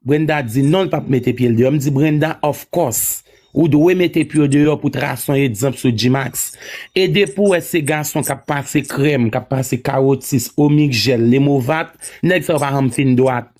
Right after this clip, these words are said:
e visyo e. Fòk G-Max fè kòb krèm nan, fò l fè kòb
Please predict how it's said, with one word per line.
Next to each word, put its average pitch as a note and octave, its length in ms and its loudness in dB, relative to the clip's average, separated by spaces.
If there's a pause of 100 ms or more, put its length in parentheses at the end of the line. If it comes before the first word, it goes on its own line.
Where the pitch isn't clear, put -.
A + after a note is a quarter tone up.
(140)
e D3 160 0
visyo C#3 540 2
e. C3 160 2 (500)
Fòk G3+ 320 0
G-Max F#3 480 -2
fè E3 160 0
kòb D3+ 240 -2
krèm D#3+ 400 2
nan, F#3 240 0
fò - 520 -4
l F3+ 100 -2
fè E3+ 160 0
kòb C3+ 560 -2